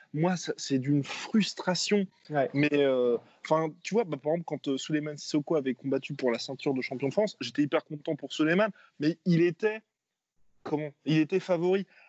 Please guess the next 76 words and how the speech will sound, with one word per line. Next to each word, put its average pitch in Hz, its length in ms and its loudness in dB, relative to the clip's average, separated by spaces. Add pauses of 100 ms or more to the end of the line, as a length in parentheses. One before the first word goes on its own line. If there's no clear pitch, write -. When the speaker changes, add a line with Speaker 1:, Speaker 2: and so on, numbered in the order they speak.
(180)
Speaker 1:
Si 190 140 2
tu 190 140 0
combats 208 260 0
pour 165 120 -2
la 147 60 -2
ceinture 165 220 -4
de 151 60 -4
champion 156 260 -4
de 151 60 -6
France, 214 240 0
bah, 139 200 0
tu - 140 -8
combats 151 380 0
Soro, 190 340 0
même 156 160 0
si, 175 160 0
bien 156 180 2
évidemment, 185 360 4
ils 180 40 2
sont 165 140 -4
pour 151 140 -6
des 160 100 2
trucs 156 220 -4
différents. 170 460 0
Je, 147 180 -2
je - 180 -8
sais 139 220 -4
très - 260 -2
bien 160 240 -2
que 147 140 -4
Soro, 151 320 2
aujourd'hui, 147 380 0 (280)
n'a 127 140 -2 (180)
aucun 151 300 -2
intérêt 135 460 2
à 123 40 2
combattre 139 280 -6
pour 135 120 -2
la 131 60 0
ceinture 139 280 -6
de 135 60 -4
champion 147 280 -2
de 170 40 2
France, 202 240 -2
mais 156 80 -8
je 139 80 -12
veux 143 60 -2
dire, 143 140 -2 (520)
dans 170 220 2
les 160 220 2
autres 156 280 0
sports - 340 -2
comme 147 220 0
le 147 80 4
M 147 140 2
M 147 140 0
A 147 80 0
et 143 60 0
tout - 140 -8
ça, 208 160 0
quand 160 180 -4
tu - 140 -10
combats 151 340 0
pour 143 240 -4
un 139 60 -2
truc, 208 220 2
bah, 147 100 0
tu - 160 -10
sais, - 140 -2
c'est 160 160 -2
le 139 120 2
meilleur 147 420 2
qui - 140 -2
affronte 156 360 -2
le 160 100 0
meilleur, 160 320 2